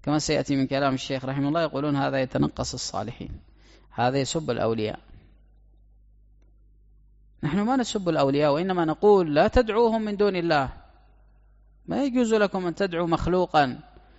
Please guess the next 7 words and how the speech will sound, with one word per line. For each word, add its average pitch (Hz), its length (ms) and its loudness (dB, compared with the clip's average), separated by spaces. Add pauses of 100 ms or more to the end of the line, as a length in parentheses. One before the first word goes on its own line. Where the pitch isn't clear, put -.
(300)
مع 143 200 2
الله، 147 260 2 (1500)
إن 196 120 0
كانوا 240 360 6
أولياء 214 400 4
فولايتهم 202 640 2
لأنفسهم 156 760 0